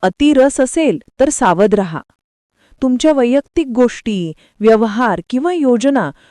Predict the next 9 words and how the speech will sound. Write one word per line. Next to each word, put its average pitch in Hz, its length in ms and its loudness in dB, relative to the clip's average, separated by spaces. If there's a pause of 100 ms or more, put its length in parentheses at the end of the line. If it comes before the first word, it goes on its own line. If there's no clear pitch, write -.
(140)
कुणालाही 339 540 0
सांगू 175 320 -4
नका. 147 300 -6 (1080)
नंबर 277 360 2
तीन, 175 200 -6 (600)
झोपेचा 277 580 0
अभाव, 214 500 -2 (120)
अस्वस्थ 254 580 -4
स्वप्न 226 480 -4